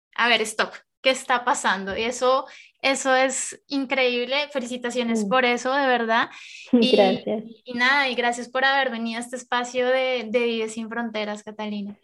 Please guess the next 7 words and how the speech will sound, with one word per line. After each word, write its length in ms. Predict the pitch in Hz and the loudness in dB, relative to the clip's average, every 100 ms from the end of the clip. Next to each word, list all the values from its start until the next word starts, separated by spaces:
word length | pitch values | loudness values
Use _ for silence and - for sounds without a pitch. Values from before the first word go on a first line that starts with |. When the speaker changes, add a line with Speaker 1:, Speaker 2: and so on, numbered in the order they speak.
| _ _ _ _ | _ _ _ _
Speaker 2:
Gracias, 680 | 220 233 262 254 247 254 240 | 2 8 10 10 10 8 8
Liliana, 440 | 262 262 254 240 | 6 4 4 2
a 100 | 220 | 0
ti 180 | 220 240 | 2 2
por 180 | 240 240 | 4 4
invitarme. 840 | 240 240 247 247 240 233 220 233 254 _ _ - _ _ | 4 2 2 4 4 4 2 0 -6 _ _ -20 _ _
Em, 720 | 240 247 240 240 233 233 220 | 6 8 8 8 6 6 2